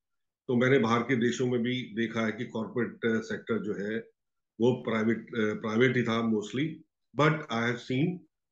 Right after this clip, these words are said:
some public sector undertakings also, and those were during the, uh, communism, uh, जो communist जो countries थे उस time,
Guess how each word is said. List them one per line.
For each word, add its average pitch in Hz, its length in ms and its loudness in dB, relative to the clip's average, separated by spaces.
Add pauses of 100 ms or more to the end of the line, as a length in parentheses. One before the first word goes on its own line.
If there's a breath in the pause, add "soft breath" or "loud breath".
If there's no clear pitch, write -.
(160)
some 123 120 0
public 123 480 0
sector 120 380 -4 (320)
undertakings 113 680 -6
also, 107 440 -4 (760)
and 123 180 6
those 135 460 6
were 139 200 4
during 120 340 0
the, 170 160 -2
uh, 110 420 -6 (100)
communism, 113 500 2
uh, 98 400 -14
जो 98 160 -6
communist 110 440 -2
जो 113 80 -2
countries 110 460 -4
थे 101 160 -2
उस 98 240 -10
time, 87 140 -8